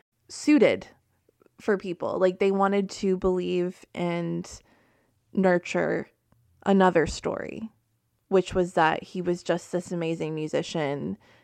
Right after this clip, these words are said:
and a legend, and he left nothing but good things behind. So the other thing I wanted to mention, like I said, that documentary.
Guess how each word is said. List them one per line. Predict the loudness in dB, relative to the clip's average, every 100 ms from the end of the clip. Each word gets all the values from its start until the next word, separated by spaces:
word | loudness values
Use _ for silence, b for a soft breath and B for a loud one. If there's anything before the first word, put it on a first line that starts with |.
| b
and | 2 4
a |
legend, | 6 4 0 -4 -4 -6 -8 -10 -10
and | -8 -6 -6
he | -6 -2
left | -2 -2 -8 -10
nothing | -4 -4 -4 -6 -2
but | -2 -4 _ _ _ _ -20 -2
good | -2 0
things | -6 -8
behind. | -10 -10 -10 -12 -12 _ _ _ -20
So | -2 2 2 2 -4 _ _ _ _ _ _ _
the | -14 -4 -2
other | 0 0
thing | -2 -4
I | -2
wanted | -2 -2 -6
to | -8
mention, | -6 -6 -8 -8 -8 -8
like | -10 -10
I |
said, | -8 -6 -6
that | -6
documentary. | -4 -6 -8 -10 -8 -8 -8 -12